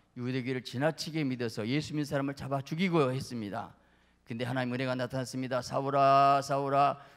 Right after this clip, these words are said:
왜 네가 나를 핍박하느냐? 주여, 누구십니까?" "나는 네가 핍박하는 예수다." 여기 있어요. 얼마나 똑똑하고 영력고 잘난 그 사울이 한순간에 무너졌습니다.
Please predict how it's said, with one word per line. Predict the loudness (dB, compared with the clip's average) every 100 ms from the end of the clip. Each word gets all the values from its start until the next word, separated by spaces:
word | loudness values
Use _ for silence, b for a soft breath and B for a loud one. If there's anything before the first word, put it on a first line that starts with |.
| B
왜 | 0 4 6 6 4
네가 | 8 8
나를 | 8 6 2
핍박하느냐? | 2 0 -2 -8
주여, | -8 -4 0 2
누구십니까?" | 4 4 6 4 2 -4 -8 -18 b b
"나는 | -2 0 2
네가 | 4 4
핍박하는 | 4 4 6
예수다." | 8 6 4 0 0
여기 | -2
있어요. | 0 -2 0 -2 -4 b b b
얼마나 | b -2 2 2
똑똑하고 | 2 -2 2 2 4
영력고 | 2 2 0
잘난 | 0 2 2 0 -2
그 | -4 -6
사울이 | -4 -4 -4 -6 -6 -8
한순간에 | -10 -8 -4 -2 -2 4 8 10
무너졌습니다. | 10 6 4 2 -8 -10